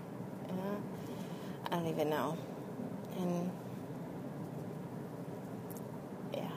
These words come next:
I think I'm rambling again. And I'm close to being home, so luckily, because it's late, the traffic was not so bad. When I tried to map it to make sure to see which way to go home, it said, like, twenty minutes, but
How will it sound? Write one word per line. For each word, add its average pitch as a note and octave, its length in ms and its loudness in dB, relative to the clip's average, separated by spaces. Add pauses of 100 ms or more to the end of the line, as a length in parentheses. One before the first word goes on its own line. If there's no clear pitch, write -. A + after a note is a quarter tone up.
(160)
I - 40 -2
think B3+ 180 8
I'm A3+ 100 8
rambling D#3 420 6 (100)
again. F3 260 2 (340)
And A#3 120 6
I'm C#4 140 8
close - 280 8
to A3+ 60 4
being F3 240 8
home, F3 460 8 (140)
so - 440 2 (280)
luckily, D#3+ 580 4 (520)
because G#3+ 200 2
it's - 220 2
late, F#3 260 10 (120)
the F3+ 60 0
traffic - 380 2
was - 160 0
not - 220 -2
so - 100 0
bad. - 160 -2 (1120)
When - 140 2
I F3 100 4
tried F3+ 260 4
to E3 100 4
map E3+ 340 6
it C#3+ 180 8
to - 80 0
make D#3 180 4
sure - 180 6
to D#3+ 60 2
see - 180 6
which C#3+ 200 2
way E3 100 6
to D3 80 2
go D#3 140 8
home, D#3 460 2 (320)
it F3+ 140 0
said, E3+ 160 2
like, D3 200 0
twenty D3+ 200 2
minutes, C#3 540 2 (140)
but - 180 -2